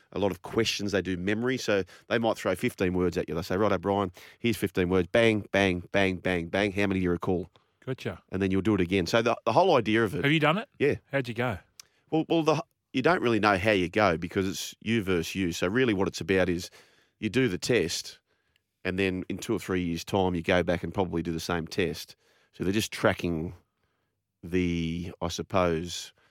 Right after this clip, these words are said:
Speaker 1: how far you regress and how quickly, if you
Speaker 2: Right.
Speaker 1: regress.
Speaker 2: Yeah.
Speaker 1: So one of the questions, and I'll throw this out to you boys, one of the questions is this.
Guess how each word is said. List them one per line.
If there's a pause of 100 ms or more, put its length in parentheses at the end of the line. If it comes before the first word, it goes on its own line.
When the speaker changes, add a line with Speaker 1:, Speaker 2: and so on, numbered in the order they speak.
(440)
Speaker 1:
how
far
you
regress
and
how
quickly, (680)
if
you
Speaker 2:
Right.
Speaker 1:
regress.
Speaker 2:
Yeah. (480)
Speaker 1:
So
one
of
the
questions, (160)
and
I'll
throw
this
out
to
you
boys, (200)
one
of
the
questions
is
this.